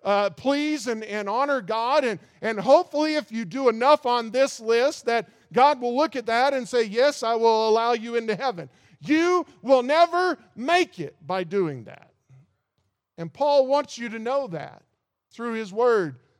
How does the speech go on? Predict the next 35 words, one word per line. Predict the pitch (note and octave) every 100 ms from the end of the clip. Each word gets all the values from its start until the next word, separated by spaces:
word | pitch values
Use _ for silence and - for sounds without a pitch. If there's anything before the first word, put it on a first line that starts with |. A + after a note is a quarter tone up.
| _
that, | F#3+ G3+ F#3+
that | F#3+ F3
God | E3 G#3+ A#3 G3+
has | A3 F3+
inspired | G3+ G3 - A3+ A3 G3+ E3+ C#3+ B2 _ _
a-, | F3 G3
and, | G3 G3 F3+
and | G3 G3 D3+
given | G3+ G#3+ G3+
to | - G3+
us | G3 G3 -
today. | - F3+ G#3 F3 B2 F#2+ _ _ -
And | E3
so | E3+ C#4+
he, | A#3+
t-, | F3+ B3 F3
he | F#3
starts | E3 A#3 G#3+ G#3
off, | G#3 F3+ C#3+ D#3+
and | E3
I, | F3+ F3
and | F3 F3
I |
love | F3 G3 G3
this, | D#3+ E3 - _ _ _
in, | F#3 F#3+
in | F#3+ G#3+ A#3
the | G#3
relationship | G#3+ G#3 A3+ G3 G#3+ F3+ F#3+ D#3+ F3 E3+
that, | F3 F3 - _ _ _ _
that | F3+ F3+
he |
deals | E3 A#3 B3 F#3+
with, | F#3 F#3 G3 F3+
that | F#3 E3